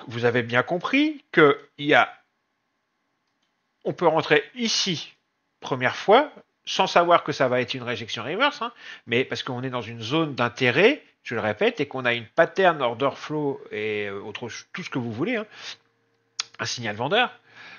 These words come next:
On peut rentrer ici à la cassure, c'est le deuxième endroit où on peut rentrer.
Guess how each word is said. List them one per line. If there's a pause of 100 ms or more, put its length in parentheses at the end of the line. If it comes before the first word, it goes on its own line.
(100)
On
peut
rentrer
ici
à
la
cassure, (120)
c'est
le
deuxième
endroit
où
on
peut
rentrer.